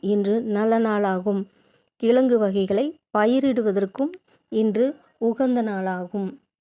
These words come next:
இந்நாளில் உங்களது வாழ்வில் எல்லா நன்மைகளும் மகிழ்ச்சியும் வெற்றிகளையும் கிடைக்க எல்லாம் வல்ல இறைவனை பிரார்த்தித்துக் கொள்வோம்.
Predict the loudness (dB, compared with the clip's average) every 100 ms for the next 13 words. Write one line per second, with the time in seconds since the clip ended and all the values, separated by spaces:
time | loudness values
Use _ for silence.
0 | _ _ _ _ _ _ _ _ _ _
1 | _ _ _ _ _ -2 0 2 2 2
2 | 2 0 -2 0 4 4 4 2 0 0
3 | 0 -2 -2 -2 0 0 0 0 -2 -4
4 | -2 -2 -4 -6 -4 -2 -2 -2 -2 -4
5 | -2 -2 0 -2 0 2 0 0 -4 -4
6 | -4 -2 -2 0 0 0 0 0 0 0
7 | 0 0 -2 -4 -4 -4 -4 -4 -4 -2
8 | -2 0 -2